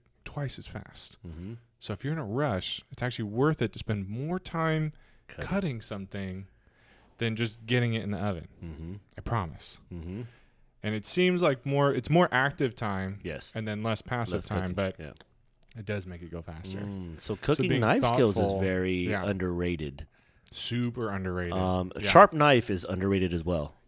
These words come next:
Speaker 1: Yeah.
Speaker 2: People should
Speaker 1: And I
Speaker 2: have
Speaker 1: think I
Speaker 2: a
Speaker 1: hear
Speaker 2: nice
Speaker 1: that on,
Speaker 2: knife.
Speaker 1: like, every food thing. People are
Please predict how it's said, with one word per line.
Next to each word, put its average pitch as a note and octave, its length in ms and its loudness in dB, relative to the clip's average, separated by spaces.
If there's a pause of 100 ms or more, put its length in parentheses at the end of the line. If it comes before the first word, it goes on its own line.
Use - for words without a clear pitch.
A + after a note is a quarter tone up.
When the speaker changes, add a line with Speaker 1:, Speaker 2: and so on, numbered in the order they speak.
Speaker 1:
Yeah. A#2 180 -2
Speaker 2:
People B2 300 2
should A2+ 400 6
Speaker 1:
And G#2 100 2
I G#2 140 8
Speaker 2:
have G2+ 80 4
Speaker 1:
think G2+ 140 0
I - 60 2
Speaker 2:
a A2+ 100 4
Speaker 1:
hear F#2+ 80 2
Speaker 2:
nice F#2 220 4
Speaker 1:
that - 80 -2
on, E2+ 80 0
Speaker 2:
knife. - 220 -4
Speaker 1:
like, A2 80 -6
every B2 220 -4
food A#2 320 -4
thing. C3+ 380 -4
People A#2 180 -4
are - 80 -6